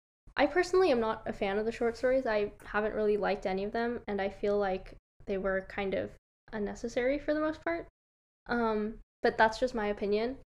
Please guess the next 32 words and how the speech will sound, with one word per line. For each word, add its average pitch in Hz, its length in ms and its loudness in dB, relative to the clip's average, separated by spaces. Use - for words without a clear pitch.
And, 220 160 0
like, 190 380 -2
obviously 220 380 2
I'm 208 80 2
not 196 180 -2
trying 196 280 -4
to 214 80 -6
say 190 160 -2
that 190 200 -2
they 190 100 2
were 185 300 0
bad. 185 300 0
I 202 100 2
just, 202 360 -6
because 240 180 2
I 214 120 6
don't 233 160 4
think 247 140 0
they 254 80 2
were 220 120 4
bad, 196 220 2
I 202 80 2
just 208 240 -4
thought 190 320 -2
that 214 260 0
they 214 120 4
were 202 440 0
unnecessary 208 1000 -2
and, 208 160 -4
like, 202 180 -2
felt 190 280 -4
extra. 220 500 -4